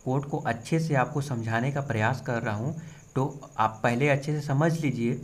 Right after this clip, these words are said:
उसके बाद खुद से करने का प्रयास कीजिए, ताकि अगर आप खुद से type करके करेंगे, तो हो सकता है कुछ syntax भूल रहे हों, तो वो वहाँ पे clear हो जाएगा। उसके अलावा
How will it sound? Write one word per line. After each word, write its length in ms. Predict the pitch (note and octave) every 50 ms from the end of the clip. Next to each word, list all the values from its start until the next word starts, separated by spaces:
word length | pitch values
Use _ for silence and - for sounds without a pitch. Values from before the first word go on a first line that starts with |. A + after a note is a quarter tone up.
| - - - - -
उसके 240 | - A2 - - D3+
बाद 180 | C#3 C#3+ C#3 C#3+
खुद 260 | - - E3 F3+ F3
से 160 | - - F#3+
करने 320 | F3+ - D3+ C#3 C#3+ C#3+ C#3
का 100 | C3+ B2
प्रयास 360 | C#3 - G#2+ G#2 G#2 G#2 G#2 -
कीजिए, 400 | G#2+ G#2+ C#3+ C#3 B2+ E3 E3+ - - - - - - - - -
ताकि 300 | - F3 F3 E3 - F3
अगर 140 | D#3+ D#3+ D#3+
आप 180 | D#3 D3 - -
खुद 180 | - E3 D#3+
से 100 | D#3+ F#3
type 260 | F3 F3 C#3+ C#3 C3+ -
करके 220 | - B2+ C3 - B2+
करेंगे, 600 | B2 - A#2 A#2 B2+ C#3 C#3 B2+ A2+ B2+ C3+ - - - - -
तो 60 | C3
हो 160 | A#2+ C3 D3+
सकता 320 | D#3 - F#3 - - - C3+
है 60 | C3+
कुछ 220 | - C#3+ C3 -
syntax 440 | - B2+ A#2+ B2 B2+ B2 B2 - -
भूल 260 | A#2 A2 B2 D3 D#3
रहे 180 | D#3 D#3 D3 D3
हों, 160 | C#3+ D3 D3 D3 D3+ - - - - - - - - -
तो 80 | C#3+
वो 140 | C#3 C#3+ C#3+
वहाँ 260 | D3+ D#3 C#3+ C#3 D3
पे 100 | C#3+ D#3
clear 340 | C#3+ C#3+ D3 C#3 C#3 D3 C#3+
हो 100 | C#3+ C#3
जाएगा। 360 | C#3 C#3 C3 B2+ C3 C3+ C3 - - - - - - -
उसके 260 | A#2+ A2+ A2+ A2+ C#3+
अलावा 600 | C#3+ C#3+ A2+ A2 A#2 A#2+ A#2+ G#2+ G#2+ A2 C3+ F3